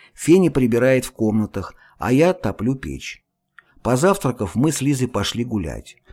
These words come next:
Вышли на улицу и увидели на холме усадьбу. Пришли,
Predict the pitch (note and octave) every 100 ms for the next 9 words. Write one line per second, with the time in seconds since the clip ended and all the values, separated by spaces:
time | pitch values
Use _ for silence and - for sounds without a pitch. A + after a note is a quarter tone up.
0 | - - - D3 F3+ E3+ E3 F#3 F3+ C3
1 | B2 B2 C#3+ C3 B2 B2 A2+ A#2+ C3+ C#3
2 | A2+ - D#2+ C#2+ - - - _ _ _
3 | _ _ _ _ _ _ _ D3 F3 -
4 | D#3 E3 -